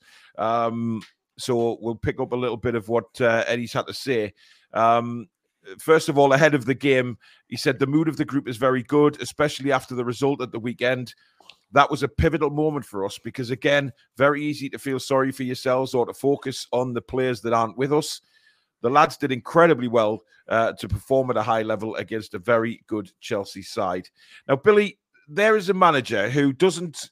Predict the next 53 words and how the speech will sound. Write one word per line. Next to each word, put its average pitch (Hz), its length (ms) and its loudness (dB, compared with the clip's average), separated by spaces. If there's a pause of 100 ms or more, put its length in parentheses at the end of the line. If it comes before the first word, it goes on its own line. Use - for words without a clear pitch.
just 151 260 -6
sit 165 220 -2
back 135 240 4
and 123 140 -10
complain 143 560 4
of 127 160 -4
injuries 131 520 -4
and 123 80 -4
all 131 180 2
this 131 140 -2
bollocks. 120 520 0 (380)
Um, 120 520 0
you 139 80 -2
know, 131 140 0
he's, 123 360 -6
he's, 123 240 -10 (200)
he's 135 200 -10
there. 165 440 6 (320)
He, 101 120 -10
he, 123 240 -14
he's, 127 300 -12
he's 113 180 -10
not 160 300 0
blaming 156 360 2
injuries. 147 460 -2
He's 123 120 -6
just 131 240 -8
getting 139 260 2
on 147 160 2
with 143 140 -2
it. 143 160 -2
And 127 100 -4
as 135 120 -2
he 120 60 -12
said 135 220 -2
there, 151 300 4 (200)
he's - 140 -8
praising 156 460 -2
the 143 80 -2
players 135 320 0
they 127 80 0
had 120 120 2
available. 139 540 0
He's 123 140 -6
not 147 180 -4
making 123 260 -6
excuses 120 520 -8
for - 100 -18
the 127 100 -2
ones 127 220 -2
that 131 100 0
aren't 151 240 2
there. 87 220 -4